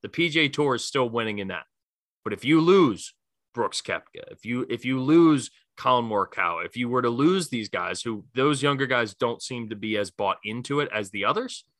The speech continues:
it's gonna start becoming a slippery slope. And my hope is that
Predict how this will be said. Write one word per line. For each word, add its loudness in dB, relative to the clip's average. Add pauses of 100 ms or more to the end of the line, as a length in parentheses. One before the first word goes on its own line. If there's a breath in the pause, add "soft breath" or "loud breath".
(840)
it's 0
gonna 2
start 4
becoming -2
a -10
slippery -6
slope. -10 (560)
And -2
my 2
hope 2 (440)
is -4
that 0